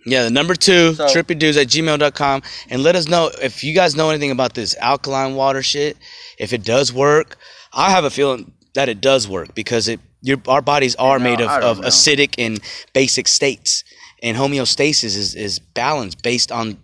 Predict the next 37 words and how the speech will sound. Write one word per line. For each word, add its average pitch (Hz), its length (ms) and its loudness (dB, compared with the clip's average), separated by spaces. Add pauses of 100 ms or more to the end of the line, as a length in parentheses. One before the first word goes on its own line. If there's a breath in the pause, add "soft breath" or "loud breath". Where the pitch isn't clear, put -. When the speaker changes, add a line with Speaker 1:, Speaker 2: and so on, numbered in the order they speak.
(240)
Speaker 1:
on 120 220 -2
that 107 260 -4
level. 117 440 -4 (400 loud breath)
To, 139 120 -2 (120)
at, 120 160 -6 (340)
to 139 100 -8
the 120 80 -4
lowest 165 320 0
level, 165 200 2
on 170 240 2
that 165 200 2
level, 120 280 0
within 110 400 -6 (280 loud breath)
transfers 143 520 -4
of 98 140 -4
neurons, 143 680 -2
information, 143 800 -2 (260 loud breath)
all 139 100 -4
that 170 100 -2
shit's 160 180 -2
done 139 160 0
chemically 143 460 -6
processed. 135 560 -4
It's 92 100 -8
a 104 60 -8
chemical 139 420 -10
transfer. 107 380 -6 (420 loud breath)
You 131 100 -2
know 143 40 2
what 151 40 0
I'm 143 40 -2
saying? 175 320 -2 (180 loud breath)
Speaker 2:
Mm-hmm. 139 320 -16
Speaker 1:
So 139 400 2
it's 135 300 0
gotta 120 460 -6
be 113 420 -6